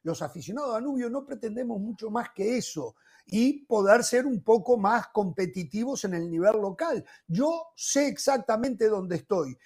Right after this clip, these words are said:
yo sé qué significan mis colores,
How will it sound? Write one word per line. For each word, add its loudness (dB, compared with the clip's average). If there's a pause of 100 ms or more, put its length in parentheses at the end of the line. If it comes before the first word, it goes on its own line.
(140)
yo 0
sé -4 (140)
qué 2
significan -4
mis -6
colores, -2